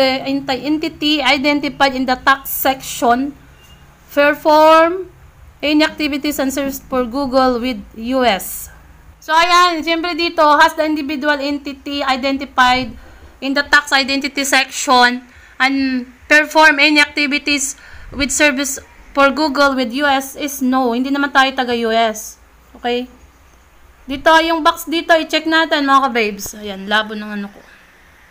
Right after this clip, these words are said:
Ayan. Are you providing tax info for a new existing payments? O, ito yung ano, profile that hasn't received payment, an existing payment profile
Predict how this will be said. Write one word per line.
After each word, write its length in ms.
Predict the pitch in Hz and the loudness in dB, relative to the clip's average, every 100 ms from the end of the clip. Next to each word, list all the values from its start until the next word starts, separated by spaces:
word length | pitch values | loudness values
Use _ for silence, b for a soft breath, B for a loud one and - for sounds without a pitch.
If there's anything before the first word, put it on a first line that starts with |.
| _ _ - - _ _ _ _ - - - _ - | _ _ -20 -20 _ _ _ _ -20 -20 -20 _ -10
Ayan. 480 | 220 214 202 196 196 - b b b - | -4 -2 -2 -6 -12 -20 b b b -2
Are 160 | 330 381 | 0 0
you 80 | 392 | -4
providing 640 | 381 330 359 349 349 339 | -4 0 2 2 -2 -2
tax 320 | 330 320 - | -2 -4 -10
info 800 | 294 330 330 311 302 262 214 180 - - _ _ | -4 -2 -2 -4 -2 0 0 -4 -14 -20 _ _
for 160 | 277 294 | -4 0
a 80 | 302 | 0
new 160 | 311 | 0
existing 560 | 302 - 302 294 285 269 | -2 0 0 0 -6 -2
payments? 640 | 285 277 262 226 208 - | 0 2 2 2 0 -4
O, 160 | 240 262 | 2 2
ito 240 | 302 311 | 2 0
yung 240 | 302 294 285 | 2 2 2
ano, 480 | 277 269 269 285 - b b b | 2 2 0 -2 -10 b b b
profile 400 | - 285 285 277 | -4 -2 0 2
that 80 | 269 | 2
hasn't 320 | 302 294 302 269 | 2 0 -2 -8
received 320 | 269 294 247 | -8 -8 -6
payment, 240 | 269 262 240 | -4 -2 -4
an 80 | 240 | -6
existing 480 | 240 254 - 247 | -8 -10 -8 -8
payment 320 | 247 233 233 - | -6 -8 -8 -6
profile 400 | 247 240 233 | -6 -2 -2